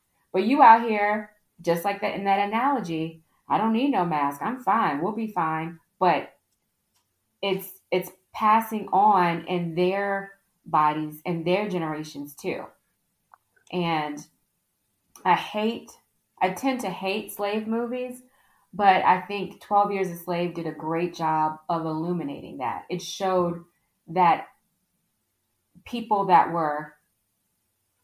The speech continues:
enforcing the horrors on the enslaved, you have to be messed up to do that. Your, your, your, your psyche, your humanity is already ruined to be in a space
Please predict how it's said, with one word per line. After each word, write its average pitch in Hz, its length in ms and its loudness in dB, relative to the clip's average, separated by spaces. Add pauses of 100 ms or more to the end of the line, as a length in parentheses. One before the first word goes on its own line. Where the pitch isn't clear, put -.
enforcing 185 1040 -2 (1040)
the 165 240 2
horrors 196 640 4
on 165 140 -2
the 156 140 -6
enslaved, 196 720 -2 (100)
you 220 160 -4
have 269 340 2
to 208 100 -6
be 156 140 -2
messed 139 320 -4
up 139 160 -6
to 160 80 -12
do 139 180 -10
that. - 300 -8 (300)
Your, 214 200 0
your, 226 380 -2
your, 214 300 0
your 214 640 4
psyche, 160 520 0 (240)
your 254 280 4
humanity 160 640 -2
is 175 140 -6
already 160 680 2 (600)
ruined 170 560 0 (300)
to 202 100 -6
be 185 200 -2
in 170 100 0
a 165 40 -4
space 151 380 -6